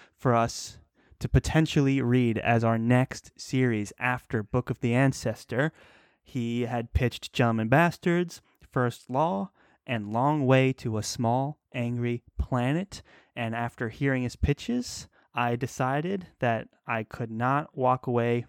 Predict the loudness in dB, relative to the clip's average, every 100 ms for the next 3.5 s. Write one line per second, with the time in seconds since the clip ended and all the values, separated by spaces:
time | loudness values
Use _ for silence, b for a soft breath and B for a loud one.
0 | _ -4 -4 -8 -14 b -12 -6 -6 -6
1 | -10 _ -8 -6 -6 -10 -10 -2 0 0
2 | -2 -6 -8 b b b -6 -4 -4 -4
3 | -2 -4 -2 0 0